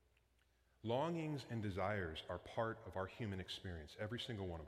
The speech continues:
ours. All right, the aus-, the author, Christine Hoover, she says it well, writing this, and I quote, "We spend our lives with hands out and mouths open, looking for what we might consume.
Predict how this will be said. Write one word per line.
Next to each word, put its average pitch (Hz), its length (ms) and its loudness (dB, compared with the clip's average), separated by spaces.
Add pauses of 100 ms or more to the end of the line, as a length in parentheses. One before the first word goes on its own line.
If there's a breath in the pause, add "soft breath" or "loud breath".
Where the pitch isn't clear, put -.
ours. - 180 -10 (920)
All 120 60 8
right, 127 100 8
the 123 120 2
aus-, 123 260 6 (100)
the 117 120 4
author, 117 320 6
Christine 127 440 0
Hoover, 107 300 0
she - 140 -4
says 135 240 2
it 127 100 0
well, 107 160 6
writing 104 300 4
this, 92 160 -4
and 98 80 -4
I 95 40 2
quote, 87 320 -2 (1120 loud breath)
"We 123 100 4
spend 165 300 6
our 147 120 12
lives 127 400 10
with 120 120 2
hands 135 500 2
out 117 280 8
and 104 140 2
mouths 107 400 4
open, 104 280 0 (600)
looking 156 340 6
for 127 120 2
what 123 200 4
we 120 80 4
might 110 300 4
consume. 101 480 -2